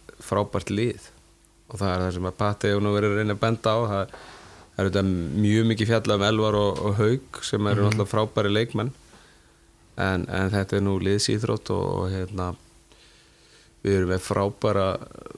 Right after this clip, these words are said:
Speaker 1: frábæra samsetningu af karakterum og, og frábæra leikmenn í rauninni öllum stöðum.
Speaker 2: Mhm. Við komum aðeins inn á áðan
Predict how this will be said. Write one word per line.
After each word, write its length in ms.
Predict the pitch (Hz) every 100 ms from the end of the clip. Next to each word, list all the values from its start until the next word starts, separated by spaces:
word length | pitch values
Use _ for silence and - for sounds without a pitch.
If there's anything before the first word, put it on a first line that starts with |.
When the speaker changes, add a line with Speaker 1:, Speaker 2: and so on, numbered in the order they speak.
| - -
Speaker 1:
frábæra 600 | - 98 107 - 98 95
samsetningu 500 | 104 104 104 98 95
af 80 | 98
karakterum 560 | 110 104 101 95 90
og, 160 | 92 92
og 140 | - 95
frábæra 440 | 95 95 - 98
leikmenn 420 | 98 110 - 113
í 60 | 101
rauninni 240 | 98 98
öllum 240 | 104 117 107
stöðum. 320 | - 135 104 - - -
Speaker 2:
Mhm. 320 | 123 120 120 - - - - - - - _
Við 220 | 123 120
komum 300 | - 139 139
aðeins 260 | 156 151 -
inn 160 | 139 151
á 80 |
áðan 440 | 131 143 135 117